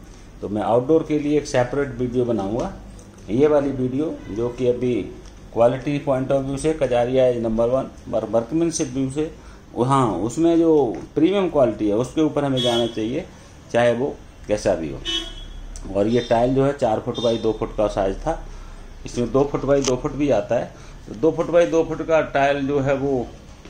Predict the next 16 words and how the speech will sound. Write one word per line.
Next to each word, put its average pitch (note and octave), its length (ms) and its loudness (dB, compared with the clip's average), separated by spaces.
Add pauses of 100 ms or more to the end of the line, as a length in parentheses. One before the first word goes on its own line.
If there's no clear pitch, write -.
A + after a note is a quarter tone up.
(120)
हमको G#2+ 560 -2 (120)
हैंडल C3+ 340 2
करना A#2+ 280 0
आसान F#2 320 -2
होता C#2+ 220 -8
है, C#2+ 120 -8 (680)
चार A#2+ 200 2
फुट D3 220 -2
दो D3+ 180 4
फुट C#3+ 140 -2
में D#3 140 0
स्लोप C#3+ 320 0
देना C#3+ 360 0
और C#3+ 320 2
install C3 420 2
करना, B2+ 480 -2